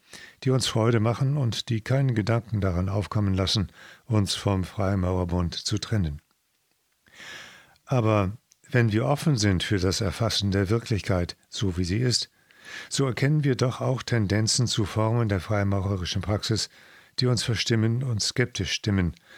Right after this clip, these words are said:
und die man die zweite Freimaurerei nennen möchte. Darunter ist eine Freimaurerei zu verstehen, die im Widerspruch zu den ideellen Grundlagen des Bundes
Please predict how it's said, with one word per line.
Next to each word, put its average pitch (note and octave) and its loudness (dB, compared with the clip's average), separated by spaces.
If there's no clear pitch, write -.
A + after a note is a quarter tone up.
und G2+ 0
die A2+ 2
man G#2 2
die G#2 2
zweite G#2+ 0
Freimaurerei G2 0
nennen F2 2
möchte. E2+ -4
Darunter C3+ 4
ist C#3 0
eine B2 2
Freimaurerei A#2 0
zu - -4
verstehen, A#2 0
die D3+ 2
im A#2 2
Widerspruch B2 0
zu - 0
den G2+ 2
ideellen A2 0
Grundlagen G#2 0
des F#2 0
Bundes G2+ 0